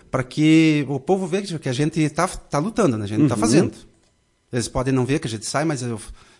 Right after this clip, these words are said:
Speaker 1: eu vou lá e peço, o cara, que nem tem aquela creche ali que vai sair dali, eu já fiz o pedido pra ele.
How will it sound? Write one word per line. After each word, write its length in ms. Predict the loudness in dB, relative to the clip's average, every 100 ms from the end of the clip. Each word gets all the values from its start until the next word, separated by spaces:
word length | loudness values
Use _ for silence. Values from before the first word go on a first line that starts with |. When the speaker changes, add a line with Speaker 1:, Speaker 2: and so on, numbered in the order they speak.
| -8
Speaker 1:
eu 120 | -6
vou 200 | -6 -2
lá 60 | -2
e 60 |
peço, 560 | -2 -4 -2 -2 -4 -6
o 20 |
cara, 440 | -6 -4 -4 -4 -8 -18 -20 -20 -8
que 100 | -2
nem 160 | 0
tem 140 | 0 -2
aquela 180 | -2 -2
creche 360 | 0 0 0
ali 100 | -4
que 80 | -4
vai 100 | -4
sair 160 | -4 -4
dali, 380 | -2 -2 -4 -8
eu 80 | -6
já 120 | -4
fiz 180 | -4 -6
o 60 |
pedido 400 | -4 -4 -4 -4
pra 180 | -4 -6
ele. 160 | -6